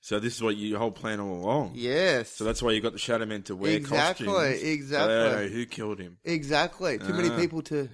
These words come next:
Speaker 2: actually figure out. You got no proof.
Speaker 1: So it could
Speaker 2: And
Speaker 1: be
Speaker 2: then
Speaker 1: Keith.
Speaker 2: could be George.
Speaker 1: Could be Marie.
Speaker 2: Could be Barry.
Speaker 1: Could be anyone.
Speaker 2: Could be anybody.
Speaker 1: Yeah.
Speaker 2: So at the end of the day,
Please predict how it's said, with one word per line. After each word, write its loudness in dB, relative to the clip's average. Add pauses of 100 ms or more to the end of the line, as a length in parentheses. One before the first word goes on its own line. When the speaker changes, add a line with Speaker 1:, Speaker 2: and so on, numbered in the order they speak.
Speaker 2:
actually -6
figure -4
out. -2
You -4
got -2
no -2
proof. 0
Speaker 1:
So 0
it 0
could 2
Speaker 2:
And 12
Speaker 1:
be 12
Speaker 2:
then 6
Speaker 1:
Keith. 2
Speaker 2:
could 4
be 0
George. 6
Speaker 1:
Could -4
be 0
Marie. 2 (120)
Speaker 2:
Could -6
be -2
Barry. 2 (100)
Speaker 1:
Could -4
be 2
anyone. 0
Speaker 2:
Could -6
be -2
anybody. 0
Speaker 1:
Yeah. 2
Speaker 2:
So 2
at -6
the -4
end -6
of -10
the -2
day, 0